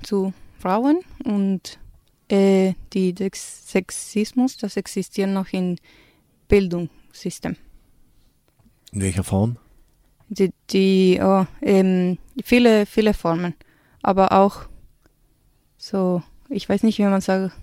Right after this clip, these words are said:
Speaker 1: Acoso sexual, also Abuso.
Speaker 2: Sexueller Missbrauch, sexuelle Übergriffe.
Speaker 1: Genau, die, die,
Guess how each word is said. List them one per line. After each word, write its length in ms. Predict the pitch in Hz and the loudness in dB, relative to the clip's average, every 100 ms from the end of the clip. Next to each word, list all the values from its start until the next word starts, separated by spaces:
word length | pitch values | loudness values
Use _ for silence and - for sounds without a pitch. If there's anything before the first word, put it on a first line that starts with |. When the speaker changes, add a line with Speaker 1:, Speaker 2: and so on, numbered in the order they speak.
| - - 269 | -20 -16 -6
Speaker 1:
Acoso 500 | 190 180 185 - 190 | -6 -2 -4 -4 -8
sexual, 520 | - 175 - 202 208 _ | -10 -12 -6 -6 -6 _
also 260 | 202 190 175 _ _ - | -12 -12 -12 _ _ -12
Abuso. 640 | 196 180 202 208 190 190 - _ _ _ _ _ _ - 294 | -6 -4 -4 -2 -4 -4 -6 _ _ _ _ _ _ -20 -20
Speaker 2:
Sexueller 540 | - - 101 107 98 98 | -8 -4 -2 2 2 4
Missbrauch, 580 | 113 - 117 110 110 | 2 0 0 2 2
sexuelle 440 | - 113 - 107 107 | -2 -6 0 4 4
Übergriffe. 680 | 107 123 117 110 107 113 107 107 - | 4 2 0 0 0 -2 -2 -6 -4
Speaker 1:
Genau, 340 | 220 220 220 | 0 2 2
die, 220 | 202 208 | 0 -2
die, 480 | 180 190 196 190 185 | -2 -4 -2 -2 -4